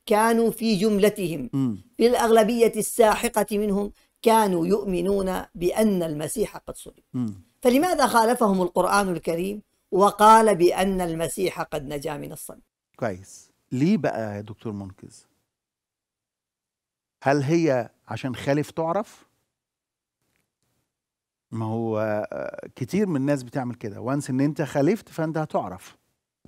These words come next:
Speaker 2: اقول لك انا الاجابه يا دكتور منقذ، لانه اكتر حدث يبغضه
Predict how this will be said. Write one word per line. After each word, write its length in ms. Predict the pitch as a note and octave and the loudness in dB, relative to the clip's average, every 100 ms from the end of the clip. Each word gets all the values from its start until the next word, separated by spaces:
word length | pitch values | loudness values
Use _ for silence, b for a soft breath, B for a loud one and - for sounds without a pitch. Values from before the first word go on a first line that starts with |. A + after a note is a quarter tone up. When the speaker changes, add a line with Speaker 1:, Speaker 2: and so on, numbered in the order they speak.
| - - - - - - - _ - - - _ - B B B | -8 -6 -4 -6 -4 -8 -8 _ -20 -18 -20 _ -20 B B B
Speaker 2:
اقول 200 | - G3 | 0 2
لك 160 | C#4+ - | 0 -2
انا 120 | G3 | -4
الاجابه 340 | D#3+ C3+ C#3 B2 | -2 0 -2 -2
يا 40 | |
دكتور 280 | G#2 - A2+ | -6 -10 -10
منقذ، 400 | G#2 G2 - - - _ _ _ _ _ _ _ _ _ _ _ _ _ _ _ b b b b b | -10 -12 -18 -20 -20 _ _ _ _ _ _ _ _ _ _ _ _ _ _ _ b b b b b
لانه 260 | - C3 D#3 | 0 0 0
اكتر 360 | A#3 - - B3 | -2 -2 -2 -2
حدث 720 | - D#3 A#2+ F#2+ - - - _ _ _ _ _ | -2 -4 -4 -8 -14 -20 -20 _ _ _ _ _
يبغضه 680 | B2+ C3 A2+ A2 F#3 F#3+ | -2 -2 -2 -2 0 -2